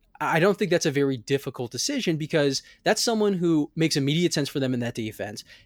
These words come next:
someone who can be interchangeable with Adrian Amos. And you know with Mike Pettin that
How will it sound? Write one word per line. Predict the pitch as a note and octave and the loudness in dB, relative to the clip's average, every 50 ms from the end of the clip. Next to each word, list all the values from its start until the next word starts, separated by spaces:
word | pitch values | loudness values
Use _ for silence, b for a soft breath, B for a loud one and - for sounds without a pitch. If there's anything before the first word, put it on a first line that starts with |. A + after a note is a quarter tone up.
| B | B
someone | B - E3 D3+ D3 | B 0 0 2 2
who | C3+ | 0
can | C#3+ C#3+ | 0 0
be | C#3+ D#3 | 2 2
interchangeable | E3 D3+ D3 - - - D#3+ C#3+ D#3+ E3 D3 C#3+ D3 D3 C3+ | 2 2 0 0 -2 0 0 0 0 0 -2 -2 0 0 0
with | C3+ B2+ | 0 0
Adrian | D3 C#3+ C3 C3 C3+ C3+ B2+ | 0 -2 -2 -2 -2 -2 -2
Amos. | B2 A#2 A#2 A#2 A#2 - - | -2 -2 -4 -6 -6 -6 -6
And | - D3 D3 D#3 | -6 -4 -2 0
you | D#3 D#3+ | 0 0
know | D#3 D3+ D3+ D#3 D#3+ D#3+ D#3+ | 2 4 4 4 6 6 4
with | D3+ C#3+ C#3+ C#3+ - - | 4 4 4 2 2 0
Mike | B2+ B2+ - | -4 -4 -2
Pettin | - C#4+ C4+ E3+ D#3 D3 | 0 0 0 2 0 0
that | C#3+ D3 C#3 | 0 0 -2